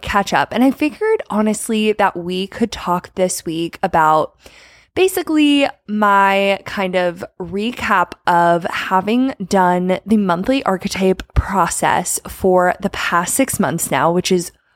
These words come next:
wild. And I'm just really excited to kind of catch you up on my process of using this archetype system and how it has truly changed my life in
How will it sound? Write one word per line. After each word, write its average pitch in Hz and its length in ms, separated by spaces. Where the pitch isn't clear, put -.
wild. 170 680
And 180 180
I'm 190 180
just 196 200
really 226 240
excited 247 320
to 214 80
kind 202 160
of 180 80
catch - 320
you 269 160
up 208 180
on 180 140
my 175 100
process 285 600
of 190 180
using 269 720
this 233 300
archetype 214 480
system 233 520
and 196 160
how 190 500
it 220 180
has 202 260
truly 294 800
changed 185 480
my 196 140
life 170 420
in 175 300